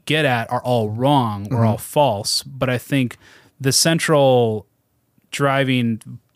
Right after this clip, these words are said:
Speaker 1: point of the film, because it's a romance film, uh, first and foremost, and then
Speaker 2: Mm-hmm.
Speaker 1: a sci-fi,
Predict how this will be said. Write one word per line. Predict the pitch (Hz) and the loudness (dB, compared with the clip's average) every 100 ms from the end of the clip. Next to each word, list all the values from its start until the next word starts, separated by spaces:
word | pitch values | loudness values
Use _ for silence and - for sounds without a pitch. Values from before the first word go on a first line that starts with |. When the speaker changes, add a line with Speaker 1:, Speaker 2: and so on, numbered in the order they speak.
| 147 - - | -20 -20 -16
Speaker 1:
point | - 175 208 170 - | -2 0 0 -2 -4
of | 123 | -4
the | 113 | -4
film, | - 120 110 104 107 110 _ _ - | -6 -6 -6 -4 -6 -8 _ _ -10
because | 123 - 147 | -8 -2 -2
it's | 147 - | -2 -4
a | |
romance | 123 139 165 147 117 - | 0 2 4 2 0 -4
film, | 117 101 107 120 - _ _ _ _ _ _ _ | -6 -10 -10 -12 -14 _ _ _ _ _ _ _
uh, | 123 113 - | -8 -8 -16
first | - 160 135 - | 0 0 0 -4
and | 107 | -6
foremost, | 113 101 104 123 - | -6 -6 -6 -8 -8
and | 131 139 | 2 2
then | |
Speaker 2:
Mm-hmm. | 160 | 4
Speaker 1:
a | |
sci-fi, | 143 113 98 - 104 113 | 0 -2 -6 -8 -10 -10